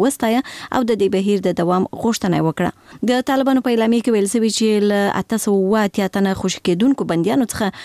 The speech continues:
یوازې دوه سوه یو شپېته تنه یې طالبان او پاته نورې عام وګړي دي چې د اعلامیې له مخې د جګړو په لیکو کې ښکیل نه دي او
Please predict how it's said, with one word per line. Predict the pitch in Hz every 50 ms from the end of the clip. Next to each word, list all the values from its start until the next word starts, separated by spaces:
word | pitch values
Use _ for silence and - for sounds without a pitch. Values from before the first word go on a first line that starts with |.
| - - - - - - 226
یوازې | 233 240 240 214 247 233 - - 190 180 196
دوه | 214 269 269 -
سوه | 269 240 233 233
یو | 214 202 233 285 339 320 -
شپېته | - 214 - - 180 165 -
تنه | 180 185 196 214
یې | 226 220 - 202
طالبان | 196 202 208 202 247 269 285 - - 247
او | 226 - 220
پاته | 196 - 185 185 185
نورې | 185 190 196 196 - - 208
عام | 240 262 269 269
وګړي | 233 214 233 226 220 208
دي | 214 202 -
چې | 220 208 - - - - - 254 - 208
د | 233 220
اعلامیې | 220 208 196 208 214 208 196 190
له | 190 208
مخې | 226 - 269 247 214 214
د | 196 170 190
جګړو | 180 175 202 226 196 -
په | 190 202
لیکو | 269 285 - 254 -
کې | 269 269 - - - -
ښکیل | - - - 202 175 170 185 233
نه | 285 277
دي | 330 330 - - - - - -
او | 302